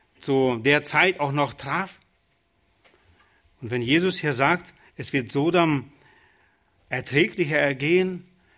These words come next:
welche Verantwortung haben diese Menschen, die das Evangelium gehört haben?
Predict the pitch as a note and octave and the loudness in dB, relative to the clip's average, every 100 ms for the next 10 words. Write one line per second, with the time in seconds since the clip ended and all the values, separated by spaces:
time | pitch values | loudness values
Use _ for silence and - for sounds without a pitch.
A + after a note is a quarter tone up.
0 | - C#3+ G#3 G#3+ E3 - C#4 C#4+ A3 F#3 | -4 -2 0 -2 -2 0 0 0 -2 -4
1 | C#3 A2 - _ _ _ _ _ _ _ | -6 -8 -12 _ _ _ _ _ _ _
2 | _ - F3 A3 G3 F3 D#3+ F3+ B3 A#3+ | _ -2 2 2 2 2 4 4 2 2
3 | A3 - - F#3+ G#3 A3 A3 G#3+ B3 A#3 | 0 0 -4 -2 0 2 2 2 2 2
4 | G3 G#3 B3+ - E3 C3+ | 0 -2 -6 -8 -12 -16